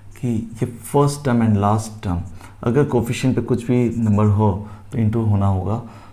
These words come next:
So four forty one into one जा फ़ोर फ़ोर्टी वन, पर इनका sum भी होना चाहिए। कोई दो number का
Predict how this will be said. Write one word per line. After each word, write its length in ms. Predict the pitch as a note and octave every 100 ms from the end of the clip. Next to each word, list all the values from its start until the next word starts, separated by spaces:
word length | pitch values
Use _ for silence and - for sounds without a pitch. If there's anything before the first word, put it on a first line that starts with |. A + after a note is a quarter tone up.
| -
So 80 | -
four 220 | - B2+ A2
forty 220 | G#2+ G#2+
one 400 | G2+ G2+ G#2 G#2 G#2
into 280 | G2+ G2 G2+ G2 G2
one 320 | G2 G2 G2 F#2
जा 140 | G2+ G#2+ - - - - - -
फ़ोर 180 | D3 A#2+ G#2+
फ़ोर्टी 280 | G2 -
वन, 160 | E2+ - - - - - - -
पर 220 | D3+ A#2+
इनका 220 | A#2+ B2
sum 320 | B2 - C#3 C#3+
भी 80 |
होना 200 | C#3+ A#2
चाहिए। 160 | A2 C#3
कोई 100 | - C3
दो 120 | B2+
number 280 | C3 C3 C3
का 160 | C3+